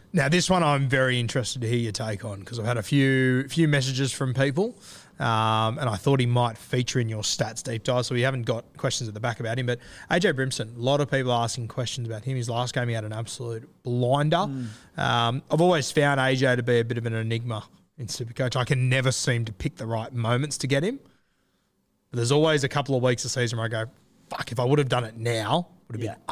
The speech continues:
Speaker 1: unreal."
Speaker 2: It's normally the back end of the season.
Speaker 1: Yeah.
Speaker 2: I remember
Speaker 1: Titans
Speaker 2: last
Speaker 1: footy.
Speaker 2: year, I didn't end, yeah, I didn't end up grabbing him, but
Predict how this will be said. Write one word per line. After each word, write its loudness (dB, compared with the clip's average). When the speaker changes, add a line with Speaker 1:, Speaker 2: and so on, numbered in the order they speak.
Speaker 1:
unreal." -10
Speaker 2:
It's -2
normally 0
the -4
back -8
end -10
of -10
the -10
season. -8
Speaker 1:
Yeah. -10
Speaker 2:
I -2
remember 2
Speaker 1:
Titans -2
Speaker 2:
last 0
Speaker 1:
footy. -8
Speaker 2:
year, -2
I -4
didn't -6
end, -6
yeah, -4
I -6
didn't -4
end -2
up -2
grabbing -4
him, -6
but -6